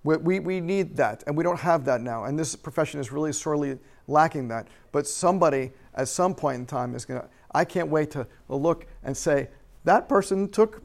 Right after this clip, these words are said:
my class," right? Because that's, I, I'm, I'm, this is what I want to cultivate, right? The life that I've created, to have a busy practice and a beautiful wife and a great son and travel around the world for I C P A.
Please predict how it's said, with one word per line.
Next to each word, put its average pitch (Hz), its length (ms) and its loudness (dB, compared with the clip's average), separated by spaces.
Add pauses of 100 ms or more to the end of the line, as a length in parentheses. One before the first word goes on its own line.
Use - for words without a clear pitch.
my 190 180 6
class," - 600 4 (2000)
right? 185 260 -6 (1700)
Because 156 180 0
that's, 175 220 4
I, 170 200 4
I'm, 165 320 2
I'm, 165 400 2
this 156 200 -6
is 151 40 -6
what 143 140 -2
I 147 140 2
want 143 240 -2
to 127 40 -14
cultivate, 113 520 -10
right? 131 160 -6
The 131 100 -6
life 147 240 0
that 139 100 -2
I've 139 200 -2
created, 123 420 -4 (380)
to 139 180 -2 (200)
have 151 200 4
a 151 80 0
busy 131 300 -4
practice 127 460 -6
and 123 100 -8
a - 20 -8
beautiful 135 380 -4
wife 131 240 0
and 123 80 -8
a 120 40 -6
great 135 280 -2
son 127 340 -6 (300)
and 123 100 -6
travel 139 320 2
around 135 140 0
the 131 80 -4
world 131 180 0
for 135 80 -4
I 123 60 -4
C 123 140 -10
P 143 160 -10
A. 117 80 -6